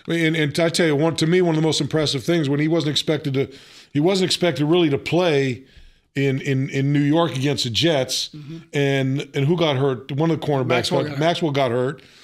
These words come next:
Speaker 1: So you throw him early in the game, and he just shut down Brandon Marshall.
Speaker 2: He did.
Speaker 1: You know, with, you know, the la-, you know, not having played, been hurt, getting on the field. So I, I think this guy, I think this guy's really gonna be a very, very good, uh, cornerback for us.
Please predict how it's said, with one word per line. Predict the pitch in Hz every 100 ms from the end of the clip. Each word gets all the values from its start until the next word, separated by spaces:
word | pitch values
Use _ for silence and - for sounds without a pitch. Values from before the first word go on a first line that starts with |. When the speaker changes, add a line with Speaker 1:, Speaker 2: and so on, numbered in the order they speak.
| -
Speaker 1:
So | - 170
you | 156
throw | 151 180 175
him | 170 165
early | 165 160
in | 151
the |
game, | 143 156 175
and | 135
he | 160
just | 147 -
shut | 151 127
down | 147 156
Brandon | 135 120 113
Marshall. | 135 151 143 196
Speaker 2:
He |
did. | 180 131 _ _ _
Speaker 1:
You | 139
know, | 135
with, | 123 131
you | 135 135
know, | 127
the | 127
la-, | 147
you | 143
know, | 135
not | 127 147
having | 151 147 131
played, | - 156 151 143
been | 131
hurt, | 131 156 151 - - _
getting | 156 147
on | 135
the |
field. | - 151
So | 143
I, | 143 156
I | 196
think | 175
this | 170 -
guy, | 151 135 117 - - - -
I | 160
think | 190
this | 180
guy's | - 156 135
really | 147 151
gonna | 139 131
be | 127
a | 120
very, | 123 131 123
very | 117 123
good, | 107 117 104 - _ _ _ _
uh, | 113
cornerback | - 147 139 117 107 104 -
for | 120 107
us. | 95 -